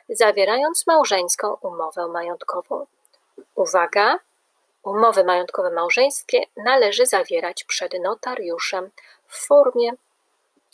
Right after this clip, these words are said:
protokołu notarialnego. W treści takiej umowy można majątkową wspólność małżeńską rozszerzyć jeszcze bardziej, można ją ograniczyć,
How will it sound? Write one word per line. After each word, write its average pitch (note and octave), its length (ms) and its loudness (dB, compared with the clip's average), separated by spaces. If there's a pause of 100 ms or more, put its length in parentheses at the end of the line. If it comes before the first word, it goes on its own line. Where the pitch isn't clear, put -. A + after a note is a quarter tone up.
(120)
protokołu F#3 540 -2
notarialnego. F3+ 680 -4 (1300)
W - 100 -2
treści E4+ 400 2
takiej - 380 0
umowy F#3 720 -2 (680)
można C#4 560 0
majątkową G3+ 680 0
wspólność F3+ 600 -6
małżeńską A3 760 -4 (520)
rozszerzyć A#3 920 2
jeszcze G3 540 2
bardziej, G3+ 480 -2 (800)
można G3 380 0
ją E3+ 200 -2 (100)
ograniczyć, A3+ 1000 0